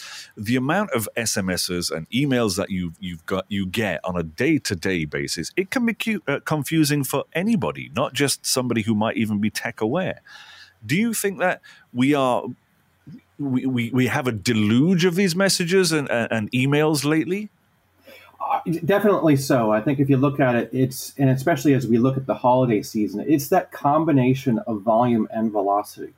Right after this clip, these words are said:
Speaker 1: Yeah.
Speaker 2: So what I mean by that is the volume, to your point, the number of messages you get. And if you think about it, it can be email, it could be an S M S, it could be a voice recording, a, a message lift, listed, listed on your voicemail.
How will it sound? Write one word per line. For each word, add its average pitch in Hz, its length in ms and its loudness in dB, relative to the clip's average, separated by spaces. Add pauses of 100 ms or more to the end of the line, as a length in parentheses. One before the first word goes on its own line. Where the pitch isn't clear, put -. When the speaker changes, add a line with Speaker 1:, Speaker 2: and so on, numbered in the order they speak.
(160)
Speaker 1:
Yeah. 98 240 0
Speaker 2:
So 123 100 0
what 135 140 4
I 135 80 4
mean 135 360 4
by 120 200 4
that 104 300 0
is 107 160 -6
the 110 100 -2
volume, 117 520 4
to - 120 -4
your 143 140 4
point, 104 320 -6 (100)
the 113 80 0
number 131 560 6
of 104 80 -2
messages 104 540 -2
you 95 60 -4
get. - 300 -10
And 107 120 -2
if 101 100 -4
you 117 80 2
think 139 220 0
about 113 260 0
it, - 180 -12
it 107 120 -10
can 98 140 -10
be 90 220 -12
email, 123 680 2 (200)
it - 120 -10
could 113 100 -4
be 110 80 4
an 101 160 -2
S 123 220 -2
M 107 120 0
S, 127 380 0
it 131 140 -4
could 117 100 -4
be 113 140 2
a 107 80 2
voice 120 420 0
recording, 123 560 2
a, 92 140 -2
a 98 60 -4
message 117 460 -2
lift, 120 220 -6 (140)
listed, - 340 -6 (100)
listed 113 280 -8
on 110 140 2
your 101 120 0
voicemail. 110 640 -2